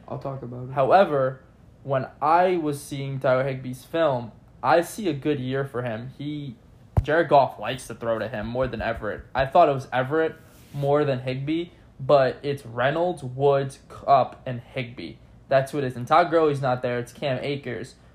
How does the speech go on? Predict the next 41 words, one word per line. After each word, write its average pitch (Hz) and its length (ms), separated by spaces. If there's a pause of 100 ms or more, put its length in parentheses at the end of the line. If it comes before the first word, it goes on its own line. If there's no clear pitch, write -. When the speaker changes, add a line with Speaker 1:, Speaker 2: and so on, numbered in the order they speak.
Speaker 2:
So 123 300
Todd 147 320
Gurley's 143 320
not 127 200
gonna 131 140
be, 123 160
you 123 180
know, 113 220
there's 123 160
not, 127 280 (260)
I 135 60
don't 139 100
know 143 80
if 135 80
Cam 135 180
Akers 127 220
is 127 60
gonna 127 120
be 120 80
the 110 100
P 139 180
P 131 160
R, 127 280
a 117 60
P 131 160
P 131 120
R 120 120
monster 131 340
like 113 160
Todd 110 240
Gurley, 123 400 (460)
but 127 420
Higbee's 139 480
gonna 131 140
get 123 180
some 123 160
of 120 80
that - 120
target 113 300
share. 87 280
So 110 460